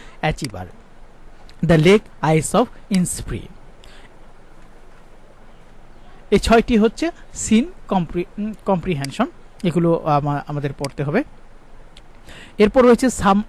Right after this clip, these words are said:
unseen comprehensions, আহ, অর্থাৎ কিছু আনসিন কম্প্রিহেনশন যেগুলো ক্লাসে, আহ, পড়ানো হয়েছিল, আহ, সেগুলো থাকবে। আহ, এবং এই আনসিন কম্প্রিহেনশনের কেস-, ক্ষেত্রে কিন্তু কোনো বাধা ধরার নিয়ম নেই।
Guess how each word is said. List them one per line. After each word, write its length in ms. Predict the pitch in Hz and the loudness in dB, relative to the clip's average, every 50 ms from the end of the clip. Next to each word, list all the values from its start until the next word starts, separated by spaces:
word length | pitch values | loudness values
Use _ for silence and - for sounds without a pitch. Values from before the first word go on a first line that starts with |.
| - - | -6 0
unseen 460 | 175 190 208 196 - - 247 240 226 | 2 2 2 2 2 2 0 0 0
comprehensions, 800 | - - 220 190 165 - 175 139 131 147 147 147 - - 254 311 - - - - - - | 0 0 -2 -2 0 -2 -4 -4 -2 -4 -4 -4 -2 -2 -2 -2 -2 -12 -20 -20 -6 -2
আহ, 460 | 165 156 151 147 147 151 156 - - | 0 0 0 0 -2 -2 -6 -6 -6
অর্থাৎ 340 | 151 156 - - 175 156 - | -6 -6 -4 -4 -4 -4 -4
কিছু 320 | - 175 - - 175 175 - - - - - | -8 -8 -4 -2 -4 -4 -4 -8 -18 -8 -2
আনসিন 380 | 160 180 196 185 - - 220 202 | 0 0 0 0 0 -2 -2 -2
কম্প্রিহেনশন 800 | - - 180 147 139 - 147 139 139 131 - - 208 330 294 | -2 -4 -6 -6 -6 -8 -6 -6 -8 -6 -4 -6 -4 -4 -4
যেগুলো 320 | 214 - 165 - 160 151 147 | -6 -6 -6 -6 -6 -6 -6
ক্লাসে, 480 | - 160 143 139 139 - 165 165 160 156 - - - - | -4 -4 -6 -6 -4 -4 -4 -4 -4 -6 -8 -18 -18 -10
আহ, 100 | - 135 135 - | -10 -10 -6 -4
পড়ানো 260 | 151 143 143 143 151 | -4 -4 -4 -4 -4
হয়েছিল, 440 | 123 156 151 139 - - 165 208 269 - - - - - - | -4 -6 -6 -6 -6 -6 -6 -6 -6 -8 -12 -18 -20 -12 -6
আহ, 200 | 127 123 123 127 | -6 -4 -4 -6
সেগুলো 480 | - - 160 147 - 147 139 139 139 139 | -6 -6 -8 -6 -4 -4 -4 -4 -4 -6
থাকবে। 420 | - - 143 120 117 131 190 320 - - - - - - - - | -6 -8 -8 -8 -4 -4 -4 -6 -6 -12 -20 -20 -20 -14 -8 -6
আহ, 420 | 139 127 123 120 120 - - 151 | -4 -4 -4 -6 -8 -10 -12 -12
এবং 260 | 147 151 170 175 196 202 | -6 -4 -4 -4 -2 0
এই 160 | 220 202 220 | 0 0 0
আনসিন 320 | 220 214 233 208 - 254 233 | 0 0 -2 0 -2 -4 -2
কম্প্রিহেনশনের 720 | 233 269 262 220 269 254 240 220 - 254 247 254 254 226 | -2 -4 -4 -4 -4 -4 -4 -4 -2 -2 -2 -2 -4 -6
কেস-, 300 | - 240 214 - - - | -8 -10 -10 -10 -14 -8
ক্ষেত্রে 320 | - 226 214 - 247 240 | -8 -8 -6 -4 -8 -6
কিন্তু 300 | 220 240 226 202 - 226 | -4 -4 -6 -4 -6 -8
কোনো 240 | - - 214 214 202 | -4 -2 -2 -2 0
বাধা 320 | 170 175 165 170 165 180 | 0 0 0 0 -2 -4
ধরার 260 | 165 190 180 180 180 | -2 -2 -2 -2 -2
নিয়ম 260 | 175 165 160 147 143 139 | -2 -4 -4 -6 -6 -6
নেই। 140 | 147 202 | -6 -6